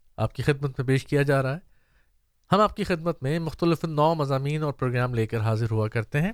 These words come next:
آپ جانتے ہیں کہ ہمارے کچھ پروگرام ایسے ہوتے ہیں جن میں ہم فقہی مسائل پر بات کرتے ہیں، کچھ پروگرامز جن میں ہم کتب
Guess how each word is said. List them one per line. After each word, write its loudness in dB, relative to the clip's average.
آپ 2
جانتے 2
ہیں 0
کہ -6
ہمارے 0
کچھ -6
پروگرام 0
ایسے -2
ہوتے 0
ہیں 0
جن -4
میں 0
ہم 0
فقہی -2
مسائل 0
پر -2
بات 0
کرتے -4
ہیں، -2
کچھ 2
پروگرامز 2
جن 2
میں 2
ہم 2
کتب 0